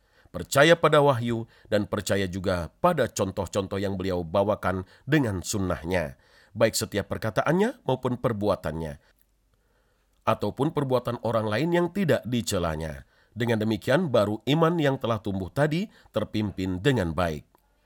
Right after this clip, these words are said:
"Wa ma unzila min qablik," dan percaya pada apa yang diturunkan sebelum engkau, Muhammad, yakni percaya pula bahwa sebelum Nabi Muhammad sallallahu alaihi wasallam tidak berbeda pandangan dengan kita kepada Nabi Nuh alaihissalam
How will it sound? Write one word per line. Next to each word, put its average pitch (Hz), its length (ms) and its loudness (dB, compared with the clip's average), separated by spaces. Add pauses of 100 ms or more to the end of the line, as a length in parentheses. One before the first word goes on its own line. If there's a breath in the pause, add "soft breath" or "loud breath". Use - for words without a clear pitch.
(800)
"Wa 123 160 4
ma 143 400 10
unzila 135 1120 2
min 127 400 2
qablik," 123 480 0 (240)
dan 120 240 0
percaya 117 400 0
pada 107 400 0
apa 117 400 2
yang 113 160 0
diturunkan 120 560 -2
sebelum 113 400 -4
engkau, 110 320 0
Muhammad, 95 560 -4 (400 soft breath)
yakni 95 240 0
percaya 98 400 -2
pula 135 320 2
bahwa 117 240 0
sebelum 101 320 -2
Nabi 107 240 -2
Muhammad 127 320 0
sallallahu 110 400 -2
alaihi 107 160 -2
wasallam 147 400 2 (320 soft breath)
tidak 190 240 4
berbeda 139 480 2
pandangan 104 400 2
dengan 92 240 -2
kita 107 240 0
kepada 87 320 -4
Nabi 87 320 -4
Nuh 127 240 -2
alaihissalam 107 640 0